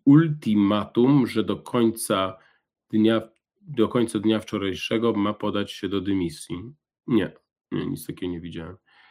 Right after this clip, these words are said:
Panie Piotrze, czy w s-, taka, scenariuszu ataku nuklearnego na Kijów Polska byłaby gotowa na miliony uchodźców z Ukrainy i Białorusi? Czy nato ma w ogóle jakieś przygotowane procedury na taki kryzys? Nie wiem,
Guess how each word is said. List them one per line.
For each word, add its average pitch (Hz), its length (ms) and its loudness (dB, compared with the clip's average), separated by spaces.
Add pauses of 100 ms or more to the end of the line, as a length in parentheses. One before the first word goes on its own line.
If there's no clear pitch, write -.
(280)
Panie 117 220 6
Piotrze, 117 320 0
czy 110 180 -2
w - 40 -8
s-, - 380 -16 (220)
taka, 113 380 -4
scenariuszu 113 760 2
ataku 113 380 0
nuklearnego 107 640 2
na 98 120 0
Kijów 113 340 0
Polska 107 360 -2
byłaby 101 380 -2
gotowa 104 420 -2
na 101 140 -2
miliony 101 540 -2
uchodźców - 520 -10
z 98 40 -8
Ukrainy 98 420 -4
i 95 60 -6
Białorusi? 95 640 -6 (360)
Czy - 140 -6
nato 110 200 2
ma 107 120 6
w 95 80 -4
ogóle 104 180 0
jakieś 101 240 -4
przygotowane 104 640 0
procedury 98 540 -2
na 98 100 -2
taki 98 280 -6
kryzys? 85 500 -10 (380)
Nie 123 180 10
wiem, 117 260 8